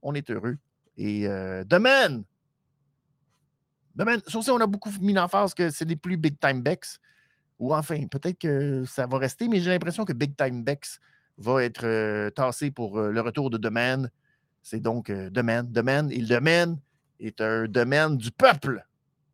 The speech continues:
C'est l'homme du peuple, Becky Lynch, ce qui fait qu'elle va dans la foule faire sa promo. On pouvait se douter de ce qui allait arriver, mais j'ai adoré ce segment parce que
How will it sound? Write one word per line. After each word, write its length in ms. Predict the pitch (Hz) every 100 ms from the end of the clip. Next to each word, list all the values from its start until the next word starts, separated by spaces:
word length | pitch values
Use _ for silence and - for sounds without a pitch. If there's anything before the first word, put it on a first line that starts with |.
| _ _ _ _
C'est 140 | -
l'homme 220 | 233 254 214
du 120 | 175
peuple, 360 | - 247 208
Becky 280 | 196 208 202
Lynch, 260 | 214 240 208
ce 100 | -
qui 140 | 254
fait 300 | 226 240 247
qu'elle 520 | - 208 214 160 175
va 260 | 165 196 214
dans 280 | 170 202 202
la 140 | 185
foule 480 | - 202 208 185 139 - _ _ _ _
faire 400 | - 180 180 147 -
sa 240 | - 160 -
promo. 500 | - 143 143 156 147 _ _ _ _ _ _ _ _ _ _ _ _ _ _ _ _ _ _ _
On 80 | 135
pouvait 240 | 101 120
se 80 | 107
douter 260 | - - 113
de 100 | 87
ce 120 | -
qui 100 | -
allait 140 | 101 104
arriver, 420 | 107 98 110 117
mais 160 | 160
j'ai 160 | 180 262
adoré 560 | 269 269 277 277 269 370
ce 140 | 269
segment 420 | 262 262 269 269
parce 200 | 262 262
que 360 | - 254 254